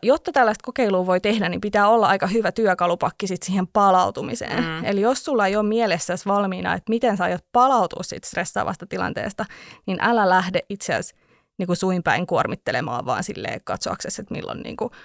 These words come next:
Speaker 1: menee selkä poikki.
Speaker 2: Mm.
Speaker 1: Et stressiä tarkastellessa voi hahmotella, että mihin tässä tilanteessa voin vaikuttaa ja mihin en voi vaikuttaa. Lähtökohtaisesti siihen omaan tekemiseen ja asenteeseen voi aina vaikuttaa,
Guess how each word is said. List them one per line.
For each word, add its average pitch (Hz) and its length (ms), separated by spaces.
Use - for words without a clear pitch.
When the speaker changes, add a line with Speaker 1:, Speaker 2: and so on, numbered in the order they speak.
Speaker 1:
menee 139 220
selkä - 280
poikki. - 380
Speaker 2:
Mm. 165 300
Speaker 1:
Et - 100
stressiä 294 460
tarkastellessa 208 720
voi 196 140
hahmotella, 202 600
että - 260
mihin 294 260
tässä 226 280
tilanteessa 202 580
voin 190 200
vaikuttaa 285 640
ja - 100
mihin 208 260
en 196 220
voi 196 160
vaikuttaa. - 580
Lähtökohtaisesti 247 800
siihen 196 260
omaan 262 340
tekemiseen 190 520
ja - 60
asenteeseen 190 720
voi 208 200
aina 190 260
vaikuttaa, - 600